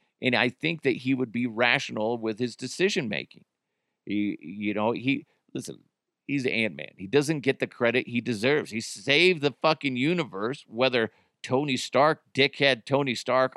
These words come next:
Iron Man wants to admit it or not. Paul Rudd, criminal, reborn, became Ant-Man,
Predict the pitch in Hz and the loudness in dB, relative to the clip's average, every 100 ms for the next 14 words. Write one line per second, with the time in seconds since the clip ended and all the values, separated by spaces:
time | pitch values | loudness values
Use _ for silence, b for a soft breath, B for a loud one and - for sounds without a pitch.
0 | - 110 160 117 98 110 113 107 120 - | -2 2 2 2 0 0 0 -4 -4 -2
1 | 113 104 127 123 104 110 156 147 147 _ | -2 0 0 0 -2 -4 -2 -2 -4 _
2 | _ _ _ _ _ _ _ _ _ _ | _ _ _ _ _ _ _ _ _ _
3 | - 165 185 170 165 233 247 _ _ _ | 0 4 4 4 4 4 0 _ _ _
4 | _ _ _ _ - 220 262 208 160 _ | _ _ _ _ 4 4 4 -2 -8 _
5 | _ _ _ _ _ _ _ 92 156 190 | _ _ _ _ _ _ _ 0 0 4
6 | 202 262 269 - _ _ _ _ _ _ | 4 6 4 0 _ _ _ _ _ _
7 | _ _ - 127 214 220 226 254 233 175 | _ _ -8 0 4 4 4 2 2 0
8 | - | 0